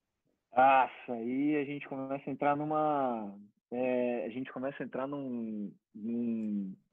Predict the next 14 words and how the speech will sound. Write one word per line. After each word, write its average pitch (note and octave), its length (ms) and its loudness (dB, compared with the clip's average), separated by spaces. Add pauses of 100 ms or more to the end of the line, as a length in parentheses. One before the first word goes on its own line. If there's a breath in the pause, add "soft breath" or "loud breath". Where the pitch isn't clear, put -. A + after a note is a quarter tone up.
(220)
aquele A#2 580 8
rabbit C3+ 500 6
hole, B2 400 4
começa B2+ 200 -6
a - 20 -2
entrar B2+ 200 0
naquele B2+ 260 2
buraco C3 520 6
do C#3+ 120 -6
coelho C3+ 420 2 (540)
que - 40 -12
não C3 140 -10
tem C3 140 -6
mais D3 200 0